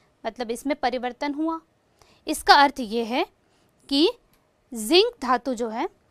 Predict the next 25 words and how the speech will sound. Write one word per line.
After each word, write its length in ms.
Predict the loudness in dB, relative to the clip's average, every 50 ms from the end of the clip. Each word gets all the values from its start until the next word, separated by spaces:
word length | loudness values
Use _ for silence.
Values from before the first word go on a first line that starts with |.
| _ _ _ _ -8
वो 320 | -2 0 2 2 2 -2 _ _ _ _ 0
आयरन 360 | 4 4 4 4 2 0 -4 -4
से 180 | -2 -2 -2 -2 -4 _ _ _ -18 -10
ज़्यादा 380 | -2 2 4 4 4 4 0
सक्रिय 400 | 0 0 -4 -8 -8 -8 -8 -8
है, 200 | -10 -12 -16 -18 _ _ _ _ _ _ _ _ _ _ _ _ _ _ -2
इसलिए 300 | -2 -2 -2 0 -2 -2
यहाँ 200 | -2 -4 -6 -8
पर 180 | -8 -8 -8 -6
हमको 200 | -6 -6 -6 -6
परिवर्तन 520 | -4 -4 -2 -2 0 -2 -2 -2 -2 -2 -2
दिखाई 300 | -2 -2 0 0 0 0
दे 140 | 0 -2 -4
रहा 100 | -4 -4
है। 140 | -6 -8 -10 _ _ _ _ _ _ _ _ _ _ _ _ _ _ _ _ _ _ _ _ _ _ _ _ _ _ _ _ _ _ _ _ _ _ _ _ _ _ _ _ _ _ _ _ _ _ _ _ _ _ _ _ -2
अब 180 | 0 0 0 4
जो 240 | 4 6 8 6 6 4 _ _ _ _ _ _ _ _ _ _ _ _ _ _ _ 0 10
फ 120 | 12 12 12 12 12
परख 260 | 8 8 8 4 2
नली 280 | 0 2 2 0 0 0
है, 180 | 0 -2 -2 -4 _ _ _ _ _ _ -6
इसमें 280 | -6 -4 0 0 2 2
हमने 240 | 2 0 -2 -2 -6
सोडियम 400 | -6 -6 -6 -4 -2 -2 -4 -2
क्लोराइड 380 | 0 2 2 4 4 2 2